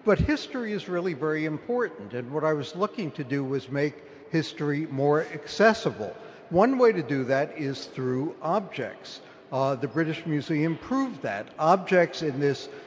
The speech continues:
materialistic world show that there is more to value than just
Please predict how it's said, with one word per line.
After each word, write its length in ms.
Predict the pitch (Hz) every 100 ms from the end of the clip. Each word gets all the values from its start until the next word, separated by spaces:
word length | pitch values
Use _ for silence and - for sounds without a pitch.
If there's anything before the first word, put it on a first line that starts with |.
| -
materialistic 1080 | 151 131 - 220 208 185 165 151 - 151 -
world 580 | 131 143 139 127 135 - - - - -
show 400 | - 196 185 180
that 220 | 147 147
there 180 | 160 156
is 120 | 139
more 520 | 120 139 170 185 185 175 -
to 80 | 147
value 640 | 117 147 151 151 143 139
than 240 | 120 139
just 260 | 123 147 131